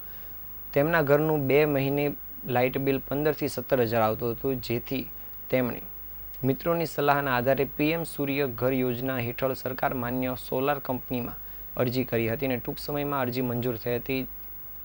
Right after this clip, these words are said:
અને છ કિલો વોટ માટે અરજી કરી હતી, જેમાં કુલ રૂપિયા બે લાખ દસ હજારના ટોટલ ખર્ચની સામે સરકાર દ્વારા તેમને એંસી હજારની સબસિડી આપવામાં આવી હતી અને તેમના ઘરની છત ઉપર સોલાર પેનલ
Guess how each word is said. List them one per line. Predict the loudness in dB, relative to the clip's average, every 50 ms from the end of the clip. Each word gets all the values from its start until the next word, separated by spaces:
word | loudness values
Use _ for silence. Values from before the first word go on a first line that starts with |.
| -8 -4
અને | -2 -2 0 -2 -4 -6 -12 -14 -14 -14 -14 -12 -4
છ | 2 4 4 4
કિલો | 4 4 4 4 4
વોટ | 4 4 4 2 2 2 0
માટે | -2 0 0 2
અરજી | 0 0 0 -2 -4
કરી | -2 -2 -2 -2
હતી, | -2 -2 -2
જેમાં | -2 -2 -4 -4 -4 -2 -2 -2 -2 -2 -4
કુલ | -6 -6 -2 0 0 0
રૂપિયા | 0 0 -2 -2 -2 0
બે | 0 0 0 0
લાખ | 0 -2 -2
દસ | 0 0 -2 -2 -2
હજારના | -2 -2 0 0 0 -2 -2
ટોટલ | -2 -2 -2 -2 -2 -4 -4
ખર્ચની | -4 -4 -6 -6 -4 -4 -4 -4
સામે | -4 -4 -4 -4 -4 -2
સરકાર | -4 -4 -4 -2 0 0 0
દ્વારા | 2 0 0 0 -2
તેમને | -2 -4 -4 -4 -4 -6 -10 -14 -14 -12 -10 -4
એંસી | -2 -2 -2 0 2 2 2
હજારની | 4 4 2 2 0
સબસિડી | -2 -4 -6 -6 -2 -2 0 2
આપવામાં | 0 0 0 -2 -4 -2 -2 -2
આવી | -2 0 0 0
હતી | 0 0 -2
અને | -2 -2 -4
તેમના | -4 -6 -6 -4 -4 -2
ઘરની | 0 0 0 0 0 -4
છત | -4 -4 -2 -2 -2 -2
ઉપર | -4 -6 -4 -4 -4 -4
સોલાર | -4 -4 -2 0 2 2 2 0
પેનલ | -2 -4 -2 -2 -2 -4